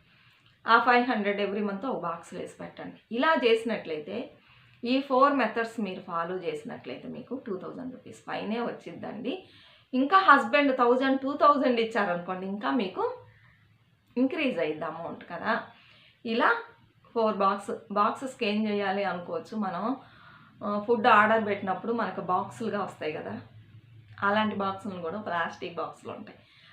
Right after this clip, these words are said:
అవి కూడా మనం యూజ్ చేసుకోవచ్చు. మనమే ఎక్కువ మనీ కాదు కదా, వన్ మంత్కే కదా మనం సేవ్ చేసేది. ఒక నోట్లో ఒక నోటు, ఒక నోటు అలా పెట్టేసి పెట్టుకోండి, చెయ్యొచ్చు, ఈజీగా సెల్ఫ్ అయ్యిద్ది. సరేనా? ఇలా గనక హౌస్ వైఫ్స్ కిచెన్లో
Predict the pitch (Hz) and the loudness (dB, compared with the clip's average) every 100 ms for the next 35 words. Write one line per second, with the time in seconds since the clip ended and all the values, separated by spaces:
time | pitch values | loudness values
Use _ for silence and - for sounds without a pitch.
0 | - 202 226 247 254 285 185 175 175 180 | -2 2 4 4 4 2 -2 -4 -4 -8
1 | 175 165 - 160 160 - 180 202 233 247 | -4 -6 -4 -8 -8 -10 -6 -2 0 0
2 | 196 190 - 320 320 269 233 185 160 151 | 0 -4 0 4 6 6 4 0 -4 -4
3 | 151 180 196 226 233 233 226 170 - 156 | -4 -2 0 0 -2 -2 -4 -4 -6 -8
4 | 160 170 - 175 170 165 156 - 156 - | -10 -12 -6 -6 -6 -6 -8 -6 -12 -12
5 | _ - _ _ - 208 262 262 233 220 | _ -20 _ _ -8 -4 0 0 2 0
6 | 190 202 202 196 214 208 190 196 190 202 | 0 0 -4 -4 -4 -8 -6 -8 -8 -8
7 | 208 165 160 165 175 170 - 320 - - | -6 -6 -6 -6 -6 -8 -10 -12 -12 -10
8 | 165 - - _ _ _ 247 226 220 202 | -10 -10 -18 _ _ _ -6 -4 -4 -4
9 | 202 196 208 240 240 - - 160 - - | -6 -4 -4 -4 -4 -8 -8 -12 -12 -18
10 | 180 - - 214 262 - - _ - _ | -14 -12 -8 -6 -6 -8 -20 _ -20 _
11 | - 254 359 349 302 208 202 196 220 220 | -2 2 6 6 6 4 0 0 0 -4
12 | - - 202 226 - 196 175 - - 202 | -14 -4 -2 -2 -4 -6 -6 -10 -8 -6
13 | 226 208 175 165 | -2 -2 -2 -6